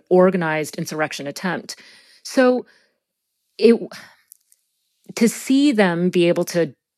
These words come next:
disavow the beliefs that they once held, to say that,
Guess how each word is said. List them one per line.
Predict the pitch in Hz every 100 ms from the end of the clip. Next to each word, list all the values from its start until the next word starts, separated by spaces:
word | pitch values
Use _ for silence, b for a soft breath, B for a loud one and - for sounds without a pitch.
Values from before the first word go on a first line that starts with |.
| _ _ _ _
disavow | 208 220 247 170 160 147 143 110 107 185 -
the | 156 160
beliefs | 180 170 185 -
that | 185 175
they | 160
once | 156 151
held, | - 143 104 - - B B B
to | -
say | - 196 190
that, | 175 -